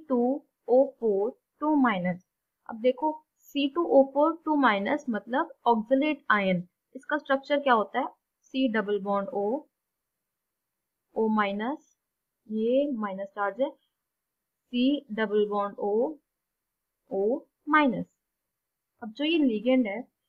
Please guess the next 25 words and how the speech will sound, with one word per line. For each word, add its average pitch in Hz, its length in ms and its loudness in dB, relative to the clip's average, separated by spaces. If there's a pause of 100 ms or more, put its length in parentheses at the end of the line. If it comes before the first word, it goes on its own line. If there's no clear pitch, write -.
(160)
ये 330 200 0
दो 269 180 2
साइड 285 300 2
से 302 80 -4
डोनेट 208 360 -2
कर 196 100 -4
सकता 196 360 -8
है, 233 100 -2
एक - 320 -6
यहाँ 190 280 0
से 302 200 -4 (460)
और 220 120 0
एक 269 220 0 (220)
यहाँ 262 260 4
से। - 160 -8 (960)
तो 226 60 -4
ये 226 140 0
हमारा 214 520 2 (760)
क्या 269 80 2
हो 285 120 6
गया? 233 240 -2 (140)
बाइडेंटेट 262 720 4
लिगेंड, 175 360 -6 (1600)
बाइडेंटेट 202 2250 -6 (1600)
लिगेंड। 226 640 0